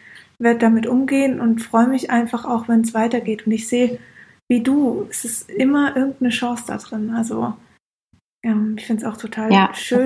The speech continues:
Speaker 2: stimmt.
Speaker 1: jetzt solche Informationen zu hören, wie dass in Venedig, ähm, die Flüsse das erste Mal wieder klar sind
Speaker 2: Ja,
Speaker 1: oder da
Speaker 2: das ist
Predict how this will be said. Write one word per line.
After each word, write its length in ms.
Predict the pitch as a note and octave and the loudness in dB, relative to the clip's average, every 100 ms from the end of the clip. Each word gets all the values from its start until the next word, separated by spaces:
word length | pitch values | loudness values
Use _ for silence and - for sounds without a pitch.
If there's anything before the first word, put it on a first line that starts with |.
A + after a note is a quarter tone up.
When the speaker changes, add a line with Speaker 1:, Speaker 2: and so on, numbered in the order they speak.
| C4 | 2
Speaker 2:
stimmt. 40 | |
Speaker 1:
jetzt 240 | F#3+ - - | 0 0 -4
solche 240 | A#3+ A#3 | -4 -2
Informationen 720 | A#3+ A3+ A3+ A3 A3 A#3 C4+ C4 | -4 -4 -4 -6 -6 -6 -4 -4
zu 180 | A#3+ | -4
hören, 260 | A#3+ A#3+ A3+ | -2 0 2
wie 300 | A3+ A3+ A3+ - - _ - | 2 2 0 -12 -20 _ -10
dass 180 | A3+ A#3 | -4 0
in 160 | A3 | 2
Venedig, 600 | A3+ A3 A#3+ B3+ B3 B3 - | 4 4 2 2 0 -2 -2
ähm, 380 | A3+ A3 G#3+ - - - _ _ - - - | -2 0 -4 -6 -20 -20 _ _ -20 -12 -6
die 100 | A3+ | -4
Flüsse 360 | A#3+ C#4+ C#4 | -2 -4 -4
das 100 | A#3 A3+ | -8 -8
erste 320 | G#3+ G#3+ A3+ | -8 -6 -4
Mal 180 | A3 A3 | -2 -2
wieder 200 | G#3+ G#3+ | -4 -4
klar 340 | A#3 A3 A3 | -2 -2 2
sind 140 | G#3+ A3 | 6 6
Speaker 2:
Ja, 300 | A3+ A3+ A#3+ | 6 4 2
Speaker 1:
oder 20 | |
da 120 | A#3+ | 2
Speaker 2:
das 180 | C4 | 0
ist 60 | C#4+ | 0